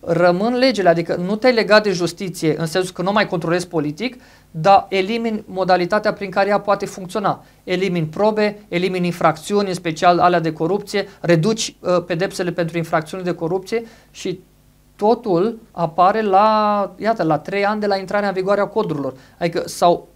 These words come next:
băgat atâția bani în redactarea acestor coduri, au trecut de toate aprobările posibile, inclusiv ale O I E, au, uh, stat în, uh, monitor oficial, uh, au fost în vigoare așadar trei ani de zile, după trei ani de zile găsești că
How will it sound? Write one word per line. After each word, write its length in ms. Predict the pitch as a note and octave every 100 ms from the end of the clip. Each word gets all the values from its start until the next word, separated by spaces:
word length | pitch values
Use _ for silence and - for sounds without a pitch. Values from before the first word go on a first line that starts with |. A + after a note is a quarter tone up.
| _ _
băgat 460 | D3+ E3+ F3 A3 -
atâția 520 | E3+ D#3 B3 A#3+ G#3
bani 400 | E3 F#3+ F3 D#3 - _ _ _
în 160 | - F3+
redactarea 600 | E3+ E3 D3+ - A3 G3+
acestor 460 | D#3 F3+ D#3+ E3 D3+
coduri, 400 | D3 C3+ C#3+ - - _
au 160 | F3+ E3+
trecut 300 | E3+ E3+ G#3
de 80 |
toate 280 | F#3 A3 A#3
aprobările 540 | - F3+ E3+ F#3+ G3+ E3+
posibile, 500 | E3+ D#3+ F#3 D3+ D3
inclusiv 460 | G3+ G3+ F#3 F#3+
ale 180 | F3 E3+
O 180 | D#3 D3+
I 100 | C3+
E, 320 | C3+ D#3+ G3+ - - _
au, 400 | - D#3+ D#3 D3+
uh, 340 | D3+ D#3 D3+ D3
stat 400 | - G#3+ A#3+ A#3+
în, 140 | A3
uh, 680 | G3+ F3 D#3+ E3+ E3 D3+ D3
monitor 380 | D3 E3 D#3+ G3
oficial, 640 | G3+ - E3+ F#3+ F#3 E3 D#3
uh, 80 | D#3
au 120 | E3
fost 240 | D#3 G3 G3+
în 80 |
vigoare 300 | G3 F3 G3
așadar 420 | F3+ F3+ E3+ F3 D#3+ - _
trei 180 | - F#3+
ani 140 | G#3
de 80 | F#3
zile, 240 | D#3 E3+ G#3
după 220 | G3+ F#3
trei 200 | G3+ A3+
ani 100 | A3+
de 80 | G3
zile 420 | E3+ G#3+ A3 A3 _ _ _
găsești 560 | E3 F3+ F3+ A3 A3 -
că 460 | - G#3 G#3 G3+